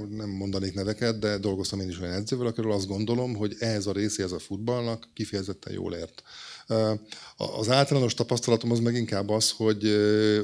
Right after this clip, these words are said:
akkor válnak igazán nyitottá az edzők is arra, hogy mondjuk segítsek, amikor baj van. Tehát minél nagyobb a baj a csapat körül, annál inkább nő meg a természetes befogadó ké-, készségük arra, hogy, hogy, hogy dolgozhassak velük.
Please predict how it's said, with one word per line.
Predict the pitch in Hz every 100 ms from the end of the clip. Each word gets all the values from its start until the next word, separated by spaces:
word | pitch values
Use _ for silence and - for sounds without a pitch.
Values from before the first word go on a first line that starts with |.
| - - -
akkor | 127 127 120
válnak | 110 107 101
igazán | 110 101 104
nyitottá | 101 104 101 - 95 92
az | 92
edzők | 98 92 90 95
is | -
arra, | 92 92 90
hogy | 90
mondjuk | 90 92 90 - _ -
segítsek, | - 90 92 - 131 135 -
amikor | 101 98
baj | 87 87 87
van. | 82 85
Tehát | 90 107
minél | 135 110
nagyobb | 110 110 95
a |
baj | 87 101 101
a | 85
csapat | - 92 -
körül, | 113 139 151 151 - - -
annál | 113 107 104
inkább | 98 98 98 98
nő | 104
meg | 101 95
a |
természetes | 85 98 98 92 95 92 - - _ - _ _
befogadó | - 101 95 98 92
ké-, | - 95
készségük | - 107 - 95 98 104
arra, | 98 95
hogy, | 92 -
hogy, | 95 92 98 -
hogy | 92
dolgozhassak | 98 104 104 120 - 123
velük. | 143 147